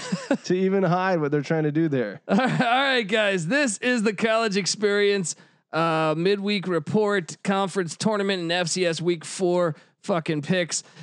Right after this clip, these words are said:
Speaker 1: Uh, make sure you subscribe to the College Experience, available on all platforms, and give us a five-star review on iTunes if you haven't. If you do, take a screenshot, tag me at the Colby D, and I will send you a College Experience t-shirt. Patty C is on Twitter at Patty C eight three one. N C Nick's on Twitter at N C underscore N I C K.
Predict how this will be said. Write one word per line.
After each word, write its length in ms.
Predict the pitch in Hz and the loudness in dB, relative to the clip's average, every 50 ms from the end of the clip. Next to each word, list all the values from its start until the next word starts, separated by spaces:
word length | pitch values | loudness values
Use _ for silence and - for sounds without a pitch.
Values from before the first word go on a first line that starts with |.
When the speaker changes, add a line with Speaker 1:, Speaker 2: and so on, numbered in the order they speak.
| 147 120 - | -20 -14 -6
Speaker 1:
Uh, 400 | - 185 185 180 180 180 175 175 175 | -2 0 2 2 2 2 2 2 0
make 160 | 208 226 208 | 0 -2 -2
sure 140 | - - 233 | -2 0 0
you 60 | 190 | 0
subscribe 500 | 156 180 156 - - 180 165 165 160 151 | 0 0 -2 0 0 0 2 0 0 0
to 100 | 165 160 | -2 -2
the 80 | 156 | -2
College 220 | 147 175 156 156 151 | 0 0 -2 0 -2
Experience, 460 | 143 - - 175 170 160 156 151 139 | -4 -6 -4 -2 -2 -2 -2 -2 -2
available 280 | 143 160 160 165 165 170 | -2 0 0 2 2 2
on 140 | 185 190 | 0 2
all 240 | 196 214 226 233 220 | 2 2 2 2 2
platforms, 560 | 170 190 226 226 233 233 - 233 240 240 214 | 0 0 2 2 2 0 0 0 0 2 2
and 100 | 202 214 | 0 2
give 140 | 208 285 294 | 2 0 2
us 60 | 247 | 2
a 60 | 220 196 | 0 -2
five-star 520 | - 233 226 220 208 165 - 226 226 214 | 0 0 0 0 0 0 0 0 2 2
review 300 | 208 185 175 247 247 240 | 0 0 0 0 2 2
on 100 | 233 226 | 0 -2
iTunes 640 | 214 - 240 262 285 311 285 - 262 269 254 240 226 | -2 -2 0 0 0 0 0 0 0 0 2 2 0
if 80 | 226 208 | 0 0
you 120 | 226 226 | 0 2
haven't. 500 | 214 220 220 220 214 214 220 220 - - - - _ _ _ _ - | 2 2 2 2 0 0 0 -2 -4 -8 -12 -14 _ _ _ _ -4
If 200 | 226 226 170 - | -2 -2 0 0
you 80 | 185 165 | 0 2
do, 180 | 156 180 175 | 2 2 2
take 180 | 160 185 180 147 | 2 0 -2 -2
a 40 | 147 | -2
screenshot, 420 | - 170 170 160 - 175 151 135 | -2 -2 -2 0 0 -2 -2 -2
tag 260 | - 156 175 175 170 | -2 0 -2 0 0
me 120 | 165 156 156 | -2 -2 -2
at 100 | 156 147 | -2 -4
the 60 | - | -4
Colby 320 | 147 - 175 165 156 156 147 | -4 -2 0 0 0 0 0
D, 160 | 156 165 160 | 0 0 0
and 80 | 156 | 0
I 80 | 147 151 | 0 0
will 140 | 147 139 123 | 0 -2 -2
send 260 | - - 160 156 160 | -2 0 0 0 0
you 100 | 156 160 | 0 0
a 60 | 160 143 | -2 -2
College 320 | - 170 156 156 156 151 | 0 0 0 0 0 -2
Experience 560 | 143 139 - - - 175 165 160 156 143 - | -4 -4 -6 -4 -2 -2 -2 0 -2 -2 -4
t-shirt. 720 | - - - 180 185 175 - - 196 185 180 170 _ _ - | -4 -2 0 0 0 0 0 0 0 0 0 -2 _ _ -4
Patty 280 | - 180 190 196 180 | -2 -2 0 0 0
C 220 | 151 - 170 175 175 | -2 -2 0 0 0
is 120 | 160 156 | 0 0
on 140 | 156 151 147 | -2 -2 -4
Twitter 260 | - - 165 156 143 | -2 -2 0 0 0
at 80 | 127 - | -2 -2
Patty 220 | - 156 156 156 | -4 -2 -2 -2
C 160 | 151 - 143 151 | -4 -6 -4 -6
eight 100 | 151 147 | -4 -4
three 140 | 151 147 | -4 -2
one. 200 | 147 151 151 143 | -2 -2 -2 -2
N 140 | 123 170 175 | -2 -4 -4
C 140 | 160 - 151 | -4 -4 -2
Nick's 220 | 151 156 147 - | -2 -4 -4 -4
on 100 | 156 139 | -4 -6
Twitter 240 | 143 - 160 151 147 | -4 -4 -2 -2 -2
at 140 | 139 131 - | -2 -4 -4
N 220 | - 165 175 180 175 | -2 -2 -2 -2 -2
C 260 | 151 - 170 170 147 | -2 -2 -2 -2 -4
underscore 480 | 143 160 160 156 147 - 170 160 151 - - | -4 -4 -4 -4 -4 -2 -2 -2 -2 -2 -2
N 120 | 170 175 | -2 -2
I 140 | 185 185 175 | 0 0 -2
C 200 | 170 - 165 156 | -2 -4 -6 -6
K. 320 | - - 156 143 143 135 | -4 -2 -2 0 0 -2